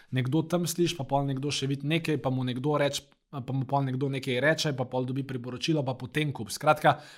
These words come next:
morate se zavedati, da danes potrošniki več ali manj ne kupujejo v, v one session buyu, torej v smislu, da, okej,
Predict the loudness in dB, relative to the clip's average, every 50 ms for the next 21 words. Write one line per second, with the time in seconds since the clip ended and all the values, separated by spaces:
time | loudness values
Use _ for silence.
0 | -20 -20 -20 -6 0 2 2 2 2 2 0 0 0 0 0 4 6 6 6 6
1 | 4 2 2 4 4 2 2 -2 -4 -4 -2 0 0 0 0 0 0 0 2 2
2 | 2 2 2 0 0 0 0 0 0 -2 -2 -2 -2 -4 -2 -2 -2 -2 0 0
3 | -2 -2 -4 -8 -8 -4 -2 -2 0 0 4 4 4 6 4 2 2 2 2 2
4 | 2 2 2 2 4 6 6 6 4 2 -2 -4 -4 -2 0 0 0 0 -2 -2
5 | 0 0 0 0 2 4 4 2 2 -2 -12 -20 -20 -8 -6 -4 0 2 2